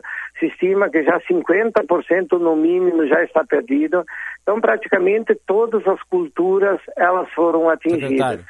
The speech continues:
Speaker 2: Secretário, Guilherme Macalossi aqui, prazer falar com o senhor, bom dia. O
Speaker 1: Bom
Speaker 2: senhor
Speaker 1: dia.
Speaker 2: mencionou os reservatórios,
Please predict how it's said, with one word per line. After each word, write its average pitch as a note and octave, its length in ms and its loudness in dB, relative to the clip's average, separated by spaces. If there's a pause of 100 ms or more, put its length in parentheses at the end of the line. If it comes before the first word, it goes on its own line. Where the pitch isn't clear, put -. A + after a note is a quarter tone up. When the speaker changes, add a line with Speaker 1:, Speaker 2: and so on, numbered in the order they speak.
(520)
Speaker 2:
Secretário, D3+ 540 -8
Guilherme D#3 240 -4
Macalossi C#3+ 360 -2
aqui, C#3+ 220 -8
prazer B2+ 300 -6
falar A#2 200 -6
com - 60 -20
o - 40 -20
senhor, B2+ 260 -8
bom A2+ 120 -10
dia. B2+ 260 -2
O C#3+ 40 -6
Speaker 1:
Bom - 1040 -20
Speaker 2:
senhor E3 120 0
Speaker 1:
dia. C#3 100 0
Speaker 2:
mencionou E3+ 760 2
os C#3+ 180 -2
reservatórios, C#3 1400 2